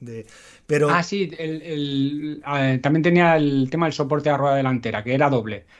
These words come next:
Speaker 2: Era uno para rueda ancha y otro para rueda fina. Y tiene movimiento para que tú,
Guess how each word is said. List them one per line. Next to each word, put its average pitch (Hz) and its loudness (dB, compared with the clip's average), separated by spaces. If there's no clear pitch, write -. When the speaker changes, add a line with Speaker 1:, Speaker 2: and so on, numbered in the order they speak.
Speaker 2:
Era 135 0
uno 151 2
para 160 2
rueda 156 4
ancha 190 0
y 170 -2
otro 156 -4
para 143 -8
rueda 139 -6
fina. 117 -10
Y 131 -4
tiene 147 -4
movimiento 151 2
para 151 0
que 127 -4
tú, 147 -4